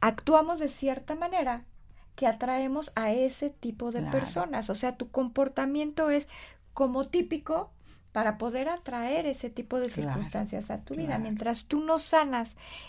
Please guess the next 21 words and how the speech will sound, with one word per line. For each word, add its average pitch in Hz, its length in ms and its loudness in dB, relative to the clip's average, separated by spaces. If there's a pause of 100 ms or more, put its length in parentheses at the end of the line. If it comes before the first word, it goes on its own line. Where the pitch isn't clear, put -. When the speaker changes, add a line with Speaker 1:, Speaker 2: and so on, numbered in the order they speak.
Speaker 1:
ese 240 260 2
tipo 285 320 2
de 269 80 6
heridas, 269 420 0
ese 240 160 -8
tipo 254 300 -4
de 254 80 -2
broncas 247 400 -6
que 208 80 -8
tú 214 160 -6
traes 247 320 2
ahí 233 160 2
adentro 240 400 0
desde 180 220 -4
hace 233 180 -4
mucho, 294 380 0 (380)
vas 330 260 4
a 440 40 2
seguir 247 320 0
atrayendo 214 600 -4
personas 247 720 -4